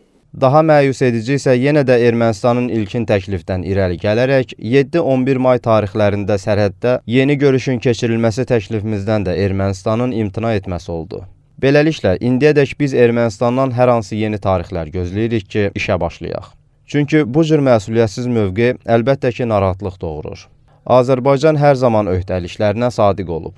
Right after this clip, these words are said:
Aprelin sonuna qədər görüşə hazır olduğumuzla bağlı Avropa İttifaqı Şurasının prezidentinin iştirakı ilə söz vermişdiksə, biz buna sadiq idik. Lakin biz eyni məsuliyyəti Ermənistan tərəfindən də görməliyik.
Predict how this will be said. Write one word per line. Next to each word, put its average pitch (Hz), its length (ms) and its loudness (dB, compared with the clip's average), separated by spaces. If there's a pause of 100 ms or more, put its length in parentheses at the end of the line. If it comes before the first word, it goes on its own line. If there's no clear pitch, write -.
(140)
Aprelin 143 480 0
sonuna 139 400 0
qədər 120 320 2
görüşə 123 380 0
hazır 123 320 2
olduğumuzla 110 560 -2
bağlı 95 420 0
Avropa 131 460 2
İttifaqı 123 460 0
Şurasının 113 520 -4
prezidentinin 110 640 -2
iştirakı 104 500 -4
ilə 90 160 -4
söz 98 240 -8
vermişdiksə, 101 800 -4 (100)
biz 135 260 -2
buna 98 240 -2
sadiq 98 520 -2
idik. - 320 -16 (220)
Lakin 151 380 0
biz 165 180 2
eyni 143 260 2
məsuliyyəti 107 720 -2
Ermənistan 117 500 -2
tərəfindən 117 540 -4
də 92 80 -6
görməliyik. 80 720 -12